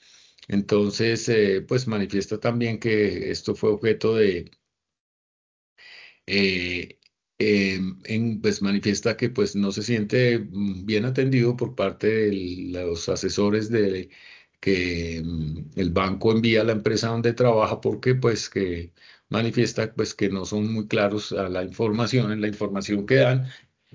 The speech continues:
y que al momento me dijeron que se cobraba la cartera a cero punto noventa por ciento mediante cuotas fijas durante ocho años, y a la muestra el correo que le enviaron a la información, de la información.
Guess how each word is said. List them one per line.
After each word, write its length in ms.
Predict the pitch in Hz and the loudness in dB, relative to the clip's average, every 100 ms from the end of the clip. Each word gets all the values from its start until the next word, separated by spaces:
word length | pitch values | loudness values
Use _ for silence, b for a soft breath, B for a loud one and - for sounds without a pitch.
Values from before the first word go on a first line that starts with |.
| - | -2
y 120 | 127 | 0
que 100 | 135 | 2
al 100 | 127 | 2
momento 680 | 127 123 123 127 135 135 - | 2 0 0 -2 -4 -4 -4
me 100 | 151 | -2
dijeron 320 | 123 120 123 | 2 4 4
que 100 | 123 | 2
se 140 | 127 120 | -4 -4
cobraba 520 | 127 110 104 110 113 | -4 -4 -4 -4 -6
la 200 | 131 123 | -4 -4
cartera 1080 | 131 131 - 120 120 120 - 107 101 98 95 | -4 -8 -6 -2 -2 -4 -8 -8 -8 -8 -10
a 40 | |
cero 320 | 95 110 104 110 | -6 -4 -4 -2
punto 320 | 127 127 120 | -2 0 -2
noventa 380 | 120 120 120 123 | -2 -4 -4 -4
por 160 | 127 | -4
ciento 280 | 120 117 120 | -2 -4 -2
mediante 520 | 120 110 104 107 101 B B B B | -4 -4 -6 -6 -6 B B B B
cuotas 380 | 117 110 117 - | 0 2 0 0
fijas 280 | 120 120 | 0 0
durante 420 | 120 117 104 - 101 | 0 0 0 0 0
ocho 500 | 98 98 - 117 135 | 0 -2 -2 2 2
años, 420 | 123 95 - - b b b - | 2 -2 -10 -20 b b b -2
y 80 | |
a 60 | 117 | 0
la 80 | 117 | 0
muestra 340 | 117 107 113 | -2 -4 -4
el 80 | 110 | -4
correo 380 | 120 101 101 98 | -2 -2 0 0
que 100 | 120 | -2
le 100 | 113 | -2
enviaron 540 | 98 95 90 95 107 - | -2 -4 -4 -6 -10 -6
a 160 | 107 | -4
la 120 | 101 | -2
información, 720 | 92 - 92 98 101 131 - - _ _ - | -2 -6 -6 -4 0 0 -2 -14 _ _ -14
de 240 | 65 98 | -4 -2
la 60 | 98 | -2
información. 640 | 90 98 95 - 78 | -4 -4 -4 -6 -8